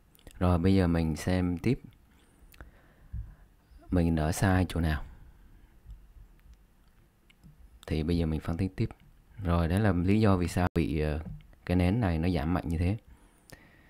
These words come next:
Đấy là cái thị trường này sẽ tạo cho mình một cái, ờ, với những bạn mới thì khá, khá là lo lắng khi mình thấy điều này xảy ra. Và tâm lý sẽ bị ảnh hưởng rất là mạnh. Bây giờ mình đi phân tích lại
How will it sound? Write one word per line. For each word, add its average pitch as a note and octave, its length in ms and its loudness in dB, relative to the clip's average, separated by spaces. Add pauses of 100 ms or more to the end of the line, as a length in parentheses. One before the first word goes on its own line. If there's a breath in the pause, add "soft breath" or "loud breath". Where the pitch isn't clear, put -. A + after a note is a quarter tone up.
(640 loud breath)
Đấy G2+ 140 4
là A2 80 4
cái G#2+ 200 2
thị G#2+ 200 2
trường E2+ 200 2
này D#2+ 100 0
sẽ D#2+ 120 -2
tạo - 280 -6
cho F2+ 180 0
mình D#2+ 360 -2
một - 100 -8 (120)
cái, F2 440 -2
ờ, F#2+ 320 -4 (2000)
với B2 220 8
những B2 160 4
bạn G2 220 0
mới F#2 220 2
thì F2+ 160 0
khá, G#2+ 240 -2
khá A#2 160 2
là A#2 120 2
lo E2+ 180 2
lắng F2 200 -2
khi G2+ 120 -4
mình E2 140 -2
thấy F#2 140 -4
điều E2+ 140 -2
này D#2 120 -2
xảy D#2 140 -6
ra. E2+ 200 -4 (500 loud breath)
Và E2 220 2
tâm F#2 220 2
lý F#2 180 4
sẽ G2+ 120 0
bị D#2+ 140 -2
ảnh D#2 180 -2
hưởng D2 120 -2
rất G2+ 120 -4
là G#2 80 0
mạnh. - 180 -6 (1800 loud breath)
Bây F#2+ 120 6
giờ G2 60 10
mình F2+ 280 4
đi G2 100 6
phân G#2+ 180 0
tích B2+ 260 0
lại - 380 -2